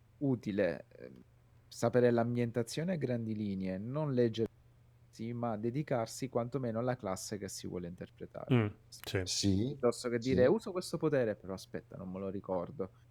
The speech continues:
Speaker 1: Quindici minuti a cercare la pagina, a cercare la regola <laughs> e a ricordarsi come si fa.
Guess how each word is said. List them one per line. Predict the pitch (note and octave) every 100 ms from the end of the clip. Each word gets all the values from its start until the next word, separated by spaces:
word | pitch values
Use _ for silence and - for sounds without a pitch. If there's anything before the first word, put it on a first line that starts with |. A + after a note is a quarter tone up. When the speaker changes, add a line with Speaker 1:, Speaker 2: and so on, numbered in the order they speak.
| -
Speaker 1:
Quindici | - E3+ D3 - C#3+
minuti | C#3+ C#3+ C3+
a |
cercare | - B2 C3 A#2+
la | A2+
pagina, | A#2 A#2 A#2 A2
a | A2
cercare | A#2 A2+ A#2
la | A2 A2
regola | C3+ A2+ A#2 A2+
<laughs> | A#2+
e | B2
a |
ricordarsi | C#3 B2 C3 B2+ A2+ - G2+
come | G2 G#2+
si | G#2+
fa. | -